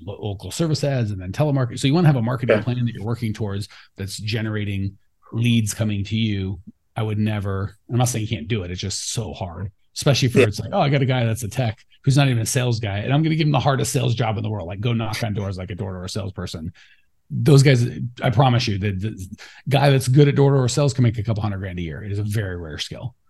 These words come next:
Speaker 1: So just having a tech be like, "Go knock on Missus Johnson's door and <laughs> sell her my crap," <laughs> you're probably not gonna have a lot of luck or success, and he's probably gonna quit.
Speaker 2: Okay. And then, okay.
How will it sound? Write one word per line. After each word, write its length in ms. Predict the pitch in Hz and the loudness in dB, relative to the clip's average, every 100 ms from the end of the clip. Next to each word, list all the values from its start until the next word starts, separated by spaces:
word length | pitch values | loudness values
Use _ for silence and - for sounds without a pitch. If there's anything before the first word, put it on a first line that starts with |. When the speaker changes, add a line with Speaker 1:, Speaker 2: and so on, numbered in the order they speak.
| _ | _
Speaker 1:
So 120 | - | -8
just 160 | 104 117 | -6 -4
having 200 | 98 95 | -4 -4
a 40 | 90 | -8
tech 260 | - 98 95 | -8 -8 -8
be 60 | |
like, 120 | 87 | -6
"Go 80 | 170 | -4
knock 240 | 202 175 156 | -2 -2 0
on 220 | 131 117 | 2 2
Missus 460 | 135 127 131 113 - - | 0 0 2 0 -2 -8
Johnson's 480 | 143 127 123 135 123 | 0 2 2 2 2
door 240 | 120 123 113 | 2 0 0
and 220 | 107 101 | -4 -6
<laughs> 40 | - | -4
sell 380 | - - 190 143 | -4 2 4 4
her 80 | |
my 140 | 123 113 | 2 -2
crap," 380 | - 131 107 - - - | 0 -2 -2 -10 -20 -16
<laughs> 160 | - | 4
you're 300 | - - 147 | 4 6 4
probably 240 | 185 147 131 | 4 4 4
not 120 | 127 | 2
gonna 120 | 117 | 2
have 100 | 110 | 2
a 40 | 107 | 2
lot 180 | 107 | 0
of 60 | 107 | 0
luck 280 | 107 101 101 | -2 -4 -6
or 220 | 95 101 | -8 -8
success, 520 | - 107 - 92 90 | -6 -4 -2 -4 -4
and 60 | 95 | -4
he's 120 | 92 | -4
probably 200 | - 87 82 | -6 -8 -10
gonna 60 | |
quit. 260 | 78 92 - - - - _ _ _ _ _ - | -12 -12 -14 -20 -20 -20 _ _ _ _ _ 0
Speaker 2:
Okay. 260 | - 110 - _ _ - - | 4 4 0 _ _ -14 0
And 140 | 123 123 | 4 6
then, 160 | 120 - | 4 2
okay. 260 | 123 113 | 4 2